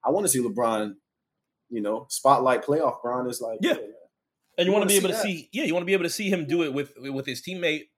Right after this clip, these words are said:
Speaker 2: Anthony Davis,
Speaker 1: Yeah.
Speaker 2: obviously, but we're gonna have to see what
Speaker 1: For
Speaker 2: comes
Speaker 1: sure.
Speaker 2: with those reports of where is Anthony Davis going to return, how is Anthony Davis going to return, but that's going to take some time. What I did enjoy, though, however, shout out to
Speaker 1: Yes, sir.
Speaker 2: Donnie Smooth for tipping me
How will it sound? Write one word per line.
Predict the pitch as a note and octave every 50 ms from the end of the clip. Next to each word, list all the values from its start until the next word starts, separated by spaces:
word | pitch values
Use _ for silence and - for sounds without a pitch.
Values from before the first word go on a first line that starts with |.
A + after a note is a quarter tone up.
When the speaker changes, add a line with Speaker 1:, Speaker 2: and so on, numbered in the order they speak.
| _ _ _ _ _ _ -
Speaker 2:
Anthony | C#3 B2 C3 A#2+ A#2+
Davis, | D3 F3 F3 D3 -
Speaker 1:
Yeah. | -
Speaker 2:
obviously, | - F3+ D#3 D3 - - D3 C3+
but | B2+ B2+ C3+ A2
we're | A#2+ B2+
gonna | C3+ C#3 C#3+
have | D3 C#3
to | -
see | - D#3 D3 C#3+
what | C3 A2 B2 - -
Speaker 1:
For | -
Speaker 2:
comes | - D#3 C#3+ C#3 C3+
Speaker 1:
sure. | B2+
Speaker 2:
with | C3 B2
those | C3 B2+ A#2 A#2
reports | G#2 - G3+ G3+ G3 E3+ - - - - - - - _ -
of | D3+ C#3 C#3 C3+ B2+ B2+ B2+ A#2+ A#2 - - _ _
where | - A#2 D3 E3+ F3+ G3 G3+ G3+
is | F#3 F3 E3
Anthony | F#3 F3+ F3 F3+ E3+ E3+
Davis | E3+ E3 D#3
going | C#3+ D#3 D#3+ D#3
to | - D#3
return, | C#3+ C#3+ - D#3 D3+ D3 D3
how | C#3 - D#3+ D3+ D#3+ E3+
is | E3 D#3
Anthony | D#3+ D#3 D3 D#3 C#3 C3+
Davis | C#3 C#3 C3+ C3 A#2+
going | B2 B2+ B2+ B2+
to | C3 A#2+
return, | A#2 - C3+ C3 B2+
but | A#2+ A#2
that's | A#2 B2 B2+ B2
going | A#2+ B2 B2+ A#2+ A#2 - - - - _
to | _ _
take | - A2+ G#2+
some | - -
time. | - C#3+ C3 A2 G2+ G2+
What | G#2+ G2
I | F#2+
did | F#2+ - D#3+ A#3+ C4
enjoy, | F#3+ A#2 F#2+ - F#2 D#2+ D#2+ D#2
though, | - - - -
however, | - - - - - _ _ _ _ _ _
shout | - E3+ D3+ C#3
out |
to | B2
Speaker 1:
Yes, |
sir. | B2+
Speaker 2:
Donnie | C3 C3+ C3 B2+ A#2+
Smooth | - - C#3+ C#3+ D3 C3+
for | - B2+
tipping | A#2 - D#3 D3+ - C#3 B2 A#2
me | G#2+ G#2 B2+ -